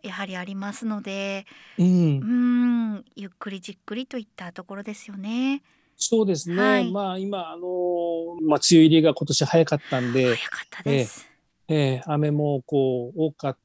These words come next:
Speaker 2: たですから、
Speaker 1: はい。
Speaker 2: ええ、地域の、うん、人たちもそうですけども、
Speaker 1: うん。
Speaker 2: やっぱりこう、あの、今年の、おー、まあ、雨季をですね、どう乗り切っていくのかっていうので、まあ、戦々恐々と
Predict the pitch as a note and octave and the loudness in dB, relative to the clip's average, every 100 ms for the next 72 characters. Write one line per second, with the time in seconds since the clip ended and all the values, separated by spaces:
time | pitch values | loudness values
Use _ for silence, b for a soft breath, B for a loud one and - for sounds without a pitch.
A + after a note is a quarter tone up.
0 | _ B2 A#2+ A#2 - - A#2+ A#2+ A2 - | _ -6 -6 -6 -8 -2 2 2 0 -6
1 | A#3 A#3 B2 A#2 A2+ A2+ A#2 A#2+ A#2+ A#2+ | -6 -2 -2 -4 -6 -6 -8 -8 -10 -12
2 | A#2+ - _ _ - D#3 C#3 - C#3+ C3+ | -14 -20 _ _ -4 2 2 4 4 4
3 | C3+ F3 C#3+ C3+ C3+ C3+ C#3+ - - C#3 | 4 2 0 -2 -4 -4 -6 -6 -2 0
4 | C#3+ C#3+ C#3 - D3 C#3 - C#3+ F#3 G3+ | 0 0 0 2 2 2 0 0 4 6
5 | G#3+ A#3+ A#3 A#3 A#3 D3 D#3+ C#3+ - C#3+ | 6 4 0 -4 -6 -4 -2 -2 0 2
6 | C3+ B2 A#2 - C3+ B2 A#2+ A#2 - C3+ | 2 0 -4 -10 -10 -8 -8 -4 -2 2
7 | C#3 C3 - - C3+ B2+ B2+ - _ _ | 2 2 0 -2 0 0 0 -4 _ _
8 | _ D3 C3+ C3 B2+ B2+ C3 C3+ C#3+ D3+ | _ -6 -6 -6 -8 -10 -10 -10 -12 -14
9 | F#3+ B3 _ E4 E4+ E4+ - F3+ D3 C#3+ | -16 -18 _ -20 -20 -10 0 4 6 4
10 | - C#3+ B2+ - C3+ C3 C#3 C3 C3+ - | 6 4 4 0 -2 0 2 0 -2 -8
11 | _ - G#3 C#3+ B B B - C#3 B2+ | _ -6 0 0 B B B 0 2 2
12 | B2+ A#2+ C#3 C#3+ D3+ B2+ A#2 C3 B2 C3 | 0 0 2 4 4 2 -2 -2 -2 -2
13 | A#2+ - A#2 B2+ A#2+ - A#2 | -4 -2 -4 -2 -4 -4 -8